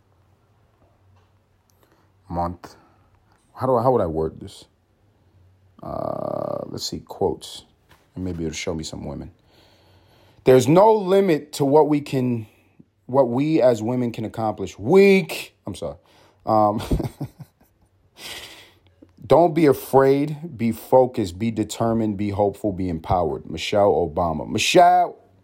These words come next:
yo. Uh, "Women belong in all places where decisions are being made. It shouldn't be that women are the exception."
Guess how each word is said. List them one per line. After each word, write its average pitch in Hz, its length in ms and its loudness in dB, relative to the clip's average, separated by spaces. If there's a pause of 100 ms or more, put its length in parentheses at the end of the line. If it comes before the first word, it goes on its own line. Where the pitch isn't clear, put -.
(140)
yo. 165 600 4 (640)
Uh, 110 140 4
"Women 131 400 -2
belong 120 520 -2
in 110 100 -6
all 113 280 -2
places 120 560 -8
where 98 160 -6
decisions 110 720 -10
are 98 120 -6
being 95 400 -10
made. 110 520 -6
It - 140 -10
shouldn't 139 480 -6
be 117 260 -4
that 101 240 -2
women 104 360 -6 (120)
are 95 180 0
the 82 140 -8
exception." - 800 -4